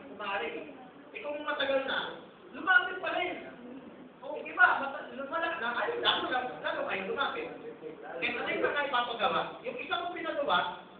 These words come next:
mag-road pray, no? Marami yung pinapagawa dun sa isang dating nag-, nag-C C C.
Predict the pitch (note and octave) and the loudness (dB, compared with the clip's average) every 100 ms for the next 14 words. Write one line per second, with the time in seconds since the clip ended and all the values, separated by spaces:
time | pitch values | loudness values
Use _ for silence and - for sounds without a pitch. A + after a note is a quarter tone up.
0 | - - - - - A3+ A#3 C4+ B3+ - | -18 -14 -8 -6 0 0 2 4 4 4
1 | - - - - F#4 - - G4+ F4 E4+ | 2 -2 -4 -6 -8 -2 2 2 0 -4
2 | D#4 D#4 D4 D4 D4 D4 C#4 C4+ C4 C4 | -2 0 2 4 2 2 -2 -4 -4 -2
3 | B3 B3 B3 A#3+ A#3 - - - - - | -2 -2 -4 -4 -6 -10 -12 -16 -18 -10
4 | G#3 - A#3 A3+ A3 | -8 -6 -8 -8 -10